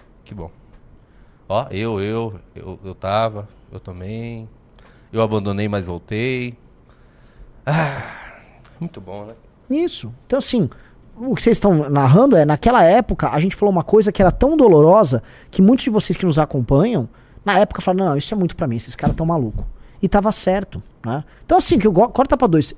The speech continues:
Speaker 2: Entra no clube, galera. Todo mundo que entra no clube vai receber a valete nova, linda,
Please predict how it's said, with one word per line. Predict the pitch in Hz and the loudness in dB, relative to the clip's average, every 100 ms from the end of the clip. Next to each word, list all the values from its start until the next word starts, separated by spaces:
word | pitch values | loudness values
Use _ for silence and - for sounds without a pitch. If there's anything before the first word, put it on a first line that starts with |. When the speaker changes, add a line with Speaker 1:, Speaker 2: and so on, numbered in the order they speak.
| - | 0
Speaker 2:
Entra | 233 339 | 2 2
no | 403 | 2
clube, | 233 294 339 | 2 2 4
galera. | 320 175 113 104 - _ | 4 4 2 -6 -16 _
Todo | 247 269 | 2 2
mundo | 254 233 | 2 0
que | 214 | -2
entra | 196 | -2
no | 165 | 0
clube | 190 196 | 0 2
vai | 170 | 4
receber | 156 - 156 | 4 2 -2
a | 131 | -2
valete | 131 117 123 - | -2 -6 -8 -10
nova, | 120 107 127 151 | -10 -8 -8 -6
linda, | 143 143 147 170 170 | -4 -2 -2 -4 -6